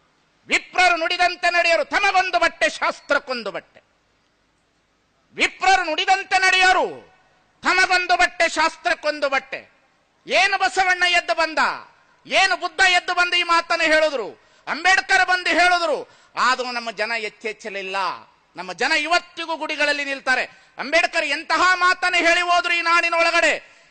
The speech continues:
"ಈ ದೇಶದ ಹೆಣ್ಣು ಮಕ್ಕಳು, ಈ ದೇಶದ ಹೆಣ್ಣು ಮಕ್ಕಳು ಗುಡಿಗುಂಡಾರದಲ್ಲಿ ನಿಲ್ಲುವ ಕ್ಯೂಗಳಲ್ಲಿ ಕಾಣುವ ಹೆಣ್ಣು ಮಕ್ಕಳು,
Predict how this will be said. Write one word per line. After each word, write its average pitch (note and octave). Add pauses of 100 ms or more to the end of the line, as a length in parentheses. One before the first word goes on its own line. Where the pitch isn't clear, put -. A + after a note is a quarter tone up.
"ಈ C4+
ದೇಶದ F4
ಹೆಣ್ಣು E4
ಮಕ್ಕಳು, F4 (240)
ಈ C4+
ದೇಶದ F4
ಹೆಣ್ಣು F4
ಮಕ್ಕಳು F4 (340)
ಗುಡಿಗುಂಡಾರದಲ್ಲಿ F4
ನಿಲ್ಲುವ E4
ಕ್ಯೂಗಳಲ್ಲಿ E4+ (300)
ಕಾಣುವ E4+
ಹೆಣ್ಣು F4+
ಮಕ್ಕಳು, D#4